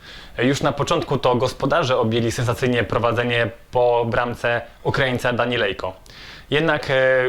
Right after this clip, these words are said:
kolejne gole strzelali już Chorzowianie. Najpierw Siadul, później dwa razy Budniak.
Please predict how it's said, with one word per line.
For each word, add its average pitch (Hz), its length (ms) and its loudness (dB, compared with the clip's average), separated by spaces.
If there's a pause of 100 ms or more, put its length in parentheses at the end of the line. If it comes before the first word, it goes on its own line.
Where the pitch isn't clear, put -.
(200)
kolejne 135 360 2
gole 131 220 2
strzelali 127 380 -2
już 120 160 0
Chorzowianie. 120 540 0
Najpierw 113 340 -4
Siadul, 147 380 0
później 131 340 0
dwa 117 180 2
razy 117 200 2
Budniak. 98 380 -2